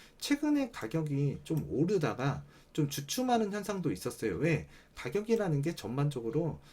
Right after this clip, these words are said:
자, 어느 정도 한 단계 업그레이드가 되-, 되게 되면 일단은 주춤할 수밖에 없거든요. 자, 그러다가 이제 거래가 이루어지게 되면 다시금, 자, 실수요자라든가 또는 이제 투자 메리트를 느낀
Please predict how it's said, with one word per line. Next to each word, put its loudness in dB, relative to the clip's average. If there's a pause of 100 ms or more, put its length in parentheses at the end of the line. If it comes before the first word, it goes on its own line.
(140)
자, -4
어느 0
정도 -4
한 -4
단계 0
업그레이드가 0
되-, -10 (240)
되게 -2
되면 -4 (340)
일단은 -2
주춤할 -6
수밖에 -4
없거든요. -4 (380)
자, -4
그러다가 6
이제 0
거래가 2
이루어지게 -2
되면 -8
다시금, -4 (300)
자, -6
실수요자라든가 -2 (140)
또는 0
이제 -4
투자 -4
메리트를 0
느낀 -2